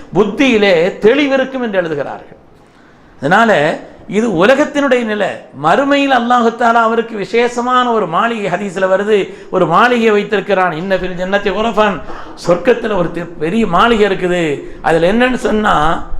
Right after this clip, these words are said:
உள்ள இருக்கிறவங்க வெளியில பார்க்கலாம், வெளியில இருக்கிறவங்க உள்ள பார்க்க முடியாது. வித்தியாசமான அவ்வளவு இன்பங்களை கொண்ட ஒரு அற்புதமான மாளிகை. அந்த மாளிகை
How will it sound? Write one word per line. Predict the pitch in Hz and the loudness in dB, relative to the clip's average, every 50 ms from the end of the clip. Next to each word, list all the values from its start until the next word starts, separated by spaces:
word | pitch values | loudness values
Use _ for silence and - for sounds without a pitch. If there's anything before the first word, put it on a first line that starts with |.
| - - - - - - - - - - - - - - - - - - | -4 -4 -4 -2 0 0 0 0 -2 -4 -4 -4 -4 -4 -6 -6 -4 -2
உள்ள | 139 175 220 247 262 262 | 0 2 2 2 2 2
இருக்கிறவங்க | 247 233 - 240 233 240 247 254 220 202 | 0 0 0 0 0 2 0 0 -2 0
வெளியில | 190 214 233 226 220 - | 0 0 0 0 0 0
பார்க்கலாம், | 208 180 190 190 175 180 170 139 110 - - - 120 | 0 0 0 0 -2 -2 -4 -4 -6 -8 -10 -10 -6
வெளியில | 127 156 202 226 220 214 | -4 -2 0 0 0 0
இருக்கிறவங்க | 196 202 220 226 220 208 | -2 -2 -2 -2 -2 -2
உள்ள | 185 170 190 196 | -2 -2 -2 0
பார்க்க | 175 165 160 143 156 | 0 0 -2 -2 -4
முடியாது. | 156 147 143 139 131 113 92 - - - | -8 -8 -8 -8 -8 -8 -10 -12 -14 -14
வித்தியாசமான | - 131 - - 196 202 202 202 - 190 196 202 202 202 202 208 202 208 214 214 190 | -14 -12 -10 -8 -6 -4 -4 -6 -6 -6 -6 -4 -2 -2 -2 -2 -2 -2 -4 -2 -2
அவ்வளவு | 165 165 170 170 165 170 185 254 254 262 262 262 | -2 -2 -4 -6 -4 -2 0 0 2 2 2 2
இன்பங்களை | 240 240 233 220 233 226 214 202 190 185 | 2 2 2 2 2 2 2 0 0 0
கொண்ட | 185 175 175 175 175 | 0 -2 0 0 0
ஒரு | 160 151 131 | 0 0 0
அற்புதமான | 123 127 135 156 156 160 160 160 156 156 147 139 | -2 -2 -2 -2 -2 0 0 0 0 -2 -2 -4
மாளிகை. | 123 120 139 - 151 135 127 127 127 113 - - - - - - - | -6 -6 -6 -6 -4 -4 -4 -4 -4 -4 -6 -10 -14 -16 -16 -10 -6
அந்த | 127 127 127 120 | -2 0 0 2
மாளிகை | 117 131 156 165 165 156 139 143 135 127 117 - | 2 2 2 2 2 2 2 2 2 2 0 -4